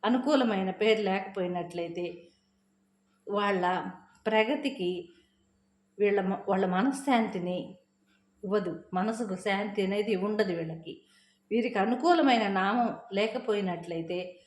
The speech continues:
సంసార జీవితంలో కూడా ఒడిదుడుకులు ఉంటాయి. వీళ్ళు మానసికంగా బలహీనులు.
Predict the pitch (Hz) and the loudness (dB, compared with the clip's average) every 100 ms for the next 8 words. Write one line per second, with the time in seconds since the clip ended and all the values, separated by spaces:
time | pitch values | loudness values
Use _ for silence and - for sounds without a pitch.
0 | _ _ - 214 254 311 294 294 214 254 | _ _ -2 0 2 4 4 4 2 0
1 | 254 247 233 226 233 262 294 220 240 269 | 0 0 2 4 4 4 6 6 6 4
2 | 226 190 180 175 175 175 - - _ _ | 2 0 -2 -2 -2 -6 -8 -16 _ _
3 | _ _ _ 208 254 208 190 254 302 - | _ _ _ -2 0 2 2 2 0 -8
4 | 208 202 240 302 - 269 240 233 196 190 | -6 0 2 2 0 -2 2 4 4 4
5 | 254 254 247 175 160 | 4 4 4 2 -2